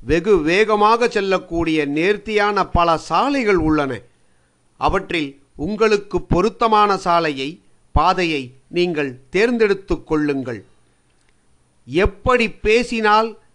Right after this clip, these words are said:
வெற்றிக்கான வழியை அடையலாம் என்பதை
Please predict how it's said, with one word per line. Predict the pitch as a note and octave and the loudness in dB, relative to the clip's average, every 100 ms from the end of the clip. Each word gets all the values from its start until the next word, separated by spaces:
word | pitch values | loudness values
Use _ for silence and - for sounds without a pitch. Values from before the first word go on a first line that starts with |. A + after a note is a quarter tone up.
| - | -8
வெற்றிக்கான | F3 F#3 B3+ - - G3 F#3 F3+ | -8 -4 -6 -6 0 2 2 0
வழியை | D#3 F3+ G#3+ G3+ F#3+ F#3+ | 0 0 2 0 0 -2
அடையலாம் | E3+ F#3+ F3 F3 F3 C#3 - _ - | -2 0 2 2 2 2 -8 _ -8
என்பதை | D3+ F3+ F3 E3+ F3+ C3 | -4 -2 -2 0 0 -2